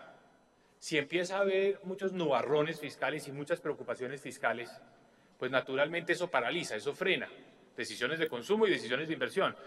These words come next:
Entonces me voy a devolver al tema de la estabilidad macroeconómica para hablar un momento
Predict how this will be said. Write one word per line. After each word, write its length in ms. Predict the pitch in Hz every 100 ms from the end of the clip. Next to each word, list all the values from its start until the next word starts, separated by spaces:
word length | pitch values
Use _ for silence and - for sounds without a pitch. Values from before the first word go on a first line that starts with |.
| - -
Entonces 320 | 185 185 208
me 100 | 185
voy 200 | 170 202
a 100 | 220
devolver 560 | 208 160 156 170 180 -
al 140 | 143
tema 220 | 170 180
de 60 | 190
la 60 |
estabilidad 340 | 165 143 135 135
macroeconómica 640 | 160 165 151 135 147 151
para 160 | 156 127
hablar 260 | 135 156
un 180 | 180 196
momento 680 | 202 196 208 165 156 143 135